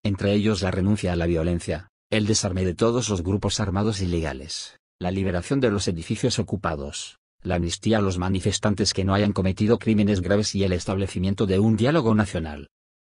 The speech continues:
Según el jefe de la diplomacia rusa, el acuerdo es solo el principio del proceso, pero la cuestión más importante está resuelta.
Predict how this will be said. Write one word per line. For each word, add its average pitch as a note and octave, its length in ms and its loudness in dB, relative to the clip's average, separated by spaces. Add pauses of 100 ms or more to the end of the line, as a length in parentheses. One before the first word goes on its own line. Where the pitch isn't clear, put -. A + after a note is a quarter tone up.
(120)
Según F#2 360 -4
el F2 100 -2
jefe C#3+ 260 2
de F#2 100 2
la F#2 120 2
diplomacia G#2+ 580 2
rusa, A2 480 -2 (220)
el B2 120 2
acuerdo G2+ 360 0
es F2+ 80 -2
solo A#2 300 2
el G2 140 0
principio F2+ 440 -2
del E2 160 -2
proceso, - 520 -6 (220)
pero G#2+ 240 4
la G2 120 2
cuestión F#2+ 440 0
más G#2 240 2
importante A2+ 540 2
está A2+ 240 0
resuelta. F#2 640 -6